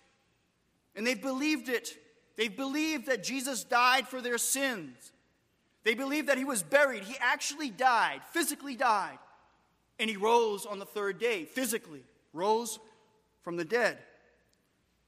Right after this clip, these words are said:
as their substitute. He went to the cross as their substitute.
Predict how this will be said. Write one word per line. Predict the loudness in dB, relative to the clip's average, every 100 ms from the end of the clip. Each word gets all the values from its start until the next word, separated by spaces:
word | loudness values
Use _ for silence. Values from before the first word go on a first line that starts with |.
| _ _ _ _ _
as | -6 -6 -4
their | -2 0
substitute. | 0 2 0 -2 -8 -4 -4 -4 -12 _ _ _ -14
He | -8
went | -8 -6
to | -8
the | -8
cross | -4 -2 0 -2 -6 -12 -20 _ _ _
as | -2 -2 0
their | -2
substitute. | 0 0 0 0 -4 -8 -6 -8 -10